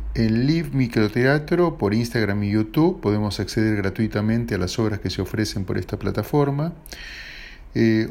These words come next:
otra, otro hito importante, eh, que es que en octubre el Inca conmemora los cuarenta y tres años de las Abuelas de Plaza de Mayo y se va a presentar por Cinear Play una, mm,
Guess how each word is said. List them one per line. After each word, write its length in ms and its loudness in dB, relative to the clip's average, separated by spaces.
otra, 800 4
otro 340 2
hito 180 0
importante, 1040 0
eh, 560 0
que 140 0
es 100 -2
que 140 -2
en 80 2
octubre 500 2
el 100 2
Inca 520 0
conmemora 460 0
los 120 0
cuarenta 320 0
y 40 -2
tres 280 -2
años 220 0
de 80 0
las 160 -2
Abuelas 280 0
de 100 0
Plaza 280 -2
de 100 2
Mayo 480 0
y 460 2
se 160 0
va 80 4
a 80 2
presentar 560 0
por 160 0
Cinear 480 0
Play 440 2
una, 1160 2
mm, 320 -4